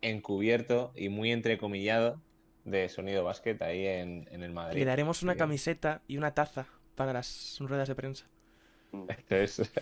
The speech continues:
Speaker 1: estaría guay, ¿no?
Speaker 3: Pues
Speaker 1: Estaría
Speaker 3: mira, yo
Speaker 1: guay.
Speaker 3: aquí voy a mandar un mensaje que como muchos sábados y domingos por la mañana, ahora que viene el frío, estás perdiendo el casa, el tiempo en casa con el móvil, haciendo nada, pues hazlo igual, pero en el pabellón de tu pueblo, de tu barrio,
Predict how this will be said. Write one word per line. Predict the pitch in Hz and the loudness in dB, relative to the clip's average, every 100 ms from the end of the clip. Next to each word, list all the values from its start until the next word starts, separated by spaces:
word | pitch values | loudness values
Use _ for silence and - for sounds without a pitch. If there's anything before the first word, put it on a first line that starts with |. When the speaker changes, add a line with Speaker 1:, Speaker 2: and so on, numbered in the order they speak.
| - - - _ - | -6 -14 -20 _ -2
Speaker 1:
estaría | 120 - 139 113 | 0 4 6 8
guay, | 107 107 98 | 8 8 6
¿no? | 107 - _ _ _ 117 | 0 -8 _ _ _ -4
Speaker 3:
Pues | 107 | 0
Speaker 1:
Estaría | 120 143 | 6 8
Speaker 3:
mira, | 143 | 10
yo | 160 | 8
Speaker 1:
guay. | 190 | 6
Speaker 3:
aquí | 165 | 8
voy | 160 | 10
a | 160 | 8
mandar | 147 147 | 8 6
un | 135 | 6
mensaje | 127 120 139 - 160 - - - - _ | 4 2 0 0 -2 -4 -16 -20 -20 _
que | 113 | 0
como | 104 107 107 | 2 4 4
muchos | 117 139 147 | 4 6 6
sábados | 160 143 139 139 | 6 6 4 2
y | 127 | 0
domingos | 123 123 117 107 101 - - | 2 2 2 0 -2 -10 -4
por | 113 | -2
la | 113 | 0
mañana, | 110 104 113 107 | 0 0 0 0
ahora | 107 104 | 0 2
que | |
viene | 104 107 | 2 0
el | 95 | -2
frío, | - 104 101 98 - - _ | 4 6 6 2 -6 -20 _
estás | - 139 | 2 4
perdiendo | - 131 127 123 | 8 10 10 10
el | 104 | 8
casa, | 120 - 110 107 | 6 4 0 -2
el | 110 110 | -4 4
tiempo | 123 120 117 | 6 8 8
en | 107 | 6
casa | 117 110 92 - - | 4 2 -2 -8 -6
con | 101 95 | 0 4
el | |
móvil, | 98 113 107 95 95 | 8 8 8 6 2
haciendo | 95 113 123 | 4 6 6
nada, | 117 110 110 - _ _ _ _ _ _ | 6 4 2 -6 _ _ _ _ _ _
pues | - 98 - - | 4 4 6 6
hazlo | 127 151 | 8 8
igual, | 147 147 165 220 - | 8 6 6 0 -2
pero | 113 107 - | -2 0 -2
en | 104 | 0
el | 101 | 0
pabellón | 101 101 98 143 | 0 0 4 4
de | 120 | 2
tu | - 90 | 0 -2
pueblo, | 101 117 107 101 | 2 2 2 0
de | |
tu | 87 92 | 0 2
barrio, | 110 107 110 | 4 4 2